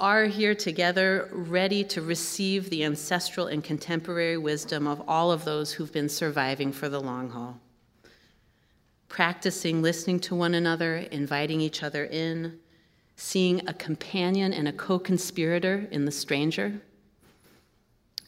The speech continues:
This is our religious inheritance. These are our survival instructions in this post-apocalyptic time.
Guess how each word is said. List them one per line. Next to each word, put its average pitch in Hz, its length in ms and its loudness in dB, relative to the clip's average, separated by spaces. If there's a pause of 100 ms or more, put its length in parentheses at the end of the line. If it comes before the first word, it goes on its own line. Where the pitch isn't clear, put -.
This 180 160 -2
is 196 140 2
our 185 100 4
religious 180 500 2
inheritance. 165 1000 -6 (800)
These 214 260 4
are 208 100 6
our 190 200 4
survival 165 720 2
instructions - 1120 -4
in 156 180 -2
this 151 260 -4 (140)
post-apocalyptic 135 1120 -6
time. 139 460 -6